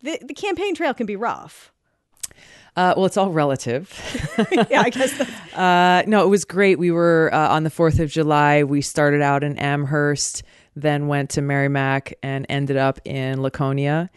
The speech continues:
Speaker 2: And, uh, it was a good thing I had my bags in the car with me, because after each parade, my clothes, top to bottom, were drenched.
Speaker 1: Oh my God.
Speaker 2: Uh, so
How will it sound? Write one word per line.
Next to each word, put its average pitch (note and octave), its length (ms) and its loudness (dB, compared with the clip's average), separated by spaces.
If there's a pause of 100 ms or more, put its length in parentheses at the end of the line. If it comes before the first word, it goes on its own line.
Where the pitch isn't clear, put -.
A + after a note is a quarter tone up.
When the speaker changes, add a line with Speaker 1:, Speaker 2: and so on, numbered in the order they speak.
(460)
Speaker 2:
And, C#3 340 -2
uh, C#3 40 4
it C3+ 120 4
was C3+ 100 -2
a - 40 -8
good D3+ 140 0
thing D#3+ 160 -4
I D3+ 60 0
had D3+ 180 0
my D3+ 140 0
bags D3 440 0
in E3+ 60 -2
the E3 80 -4
car E3 280 2
with E3+ 180 0
me, F3+ 200 0
because C#3 760 0
after C3+ 400 0
each - 260 -2
parade, D3+ 760 2
my C#3 220 -4
clothes, C#3+ 560 2
top C3+ 260 -2
to D3+ 100 -4
bottom, C3 360 0
were B2 160 -4
drenched. B2+ 800 -4 (280)
Speaker 1:
Oh A#3+ 140 -4
my F#3 140 -8
God. - 180 -12
Speaker 2:
Uh, C3+ 560 2
so C3+ 420 2